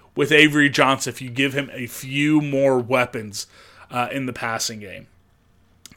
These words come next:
Going to the offensive line, uh, look, eh, the, the final,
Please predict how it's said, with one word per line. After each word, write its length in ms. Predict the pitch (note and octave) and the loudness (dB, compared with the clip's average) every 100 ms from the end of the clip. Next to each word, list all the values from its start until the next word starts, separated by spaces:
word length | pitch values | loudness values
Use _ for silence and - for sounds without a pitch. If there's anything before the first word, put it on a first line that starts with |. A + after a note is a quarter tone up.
| - | -2
Going 280 | C3+ G3 A3 | 6 6 6
to 100 | G#3+ | 4
the 80 | G#3 | 8
offensive 520 | F#3+ F#3 F#3+ F3+ E3+ | 10 10 6 -2 0
line, 360 | E3+ F3 E3+ E3+ - - - - - | 4 4 4 -2 -16 -20 -20 -12 4
uh, 280 | D#3 D#3 D3+ | 6 6 6
look, 300 | F3 C3+ - | 4 4 2
eh, 160 | D3 C3+ | -6 -4
the, 180 | D#3 E3+ | -4 -2
the 140 | D#3 | -2
final, 640 | - F#3+ F#3 A3 A3 A3+ | 4 10 10 10 8 6